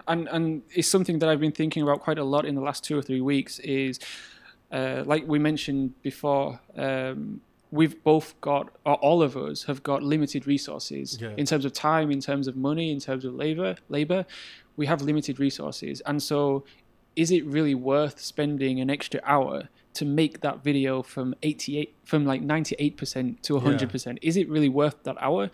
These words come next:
Speaker 1: Sometimes it is, sometimes it isn't.
Speaker 3: Well, what, what, what really helped me, and, and I, I'm really glad that you brought this up, because,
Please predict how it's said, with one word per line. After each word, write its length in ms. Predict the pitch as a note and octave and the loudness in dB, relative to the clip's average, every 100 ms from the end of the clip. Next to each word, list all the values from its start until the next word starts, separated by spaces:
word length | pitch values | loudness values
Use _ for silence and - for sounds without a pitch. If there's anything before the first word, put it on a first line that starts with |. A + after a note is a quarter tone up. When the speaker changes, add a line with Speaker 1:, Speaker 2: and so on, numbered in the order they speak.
| - | -10
Speaker 1:
Sometimes 420 | - F3+ G3 F#3+ D3 | 0 0 2 0 0
it 100 | C#3 | -2
is, 180 | E3 | -2
sometimes 380 | - D#3+ D3 C#3 | -2 -4 -4 -4
it 80 | B2+ | -2
isn't. 360 | D3 C3 D3 - - | -2 -2 -8 -10 -2
Speaker 3:
Well, 120 | E3+ | 0
what, 120 | F#3+ | 2
what, 200 | G3 G3 | 2 2
what 180 | F#3+ D#3 | 0 -2
really 280 | F#3+ G3+ F3 | -2 0 0
helped 300 | A#2 D3 - | 0 0 0
me, 160 | D#3 C3+ | -4 -6
and, 140 | A#2+ | -6
and 160 | B2+ A#2+ | -8 -8
I, 240 | A#2+ B2 | -8 -8
I'm 100 | A#2 | -6
really 200 | C3+ D3+ | -4 -2
glad 240 | B2 C3+ C3 | -2 -4 -6
that 120 | - | -8
you 80 | A2+ | -8
brought 260 | A#2 A#2+ | -6 -6
this 160 | A2+ - | -8 -10
up, 180 | A#2 G2+ | -10 -10
because, 420 | G#2+ A#2 G#2 - | -14 -12 -12 -16